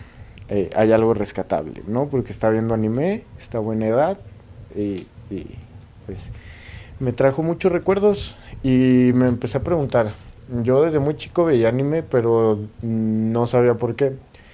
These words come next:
Y ya escarbando en mi, en mis recuerdos, ya, eh,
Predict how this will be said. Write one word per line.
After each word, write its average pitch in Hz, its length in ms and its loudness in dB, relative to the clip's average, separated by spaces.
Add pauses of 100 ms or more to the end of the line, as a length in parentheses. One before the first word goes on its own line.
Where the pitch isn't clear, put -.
(460)
Y 120 120 0
ya 117 260 6
escarbando 127 880 2
en 117 180 -2
mi, 110 360 -2
en 110 160 -2
mis 104 180 -2
recuerdos, 120 640 -2 (400)
ya, 110 1160 2
eh, 110 580 2